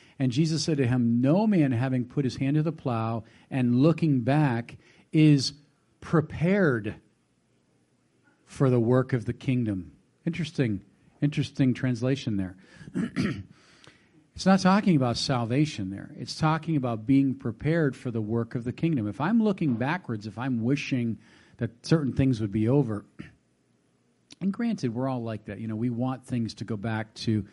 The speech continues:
you know, to be normal. But it,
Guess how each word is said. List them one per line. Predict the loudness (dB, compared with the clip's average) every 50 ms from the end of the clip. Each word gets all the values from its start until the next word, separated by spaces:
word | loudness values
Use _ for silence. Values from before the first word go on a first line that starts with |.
| -20 -20 -20 -20 _ _ _ _ 0
you | 2 4
know, | 4 4 2 0 -4 -6 -10
to | -10 -10 -10 -4
be | -4 -2 -2 -2 0
normal. | 2 2 2 4 2 2 0 -2 -6 -8 -6
But | -2 -2 -2 -2 -4 -8 -6
it, | -6 -6 -6